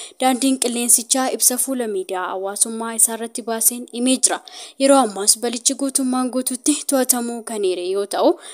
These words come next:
balaa mudateen sosochii daandii qilleensichaa irratti dhiibbaan uume tokkollee akka hin jirres ce'eeree jira. Odeessa keenya itti aanuun lammiileen kumni tokkoo fi dhibbi tokkoof sagaltamii sagal Saawud Arabiyaa irraa gara biyyaa deebi'uun isaanii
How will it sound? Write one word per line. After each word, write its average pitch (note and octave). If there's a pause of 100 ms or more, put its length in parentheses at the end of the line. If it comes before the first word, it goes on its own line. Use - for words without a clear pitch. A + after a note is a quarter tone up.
(140)
balaa C4
mudateen B3+
sosochii C4
daandii A#3
qilleensichaa G3+
irratti F#3
dhiibbaan A#3+
uume B3
tokkollee F#3+
akka G#3+
hin G3+
jirres A#3
ce'eeree A#3
jira. - (1300)
Odeessa C4+
keenya C4
itti B3+
aanuun C4+
lammiileen C4
kumni A#3+
tokkoo G#3+
fi A3+
dhibbi -
tokkoof A#3+
sagaltamii A3
sagal G3
Saawud A#3+
Arabiyaa G#3+
irraa A3 (380)
gara B3+
biyyaa A#3
deebi'uun G3
isaanii F#3+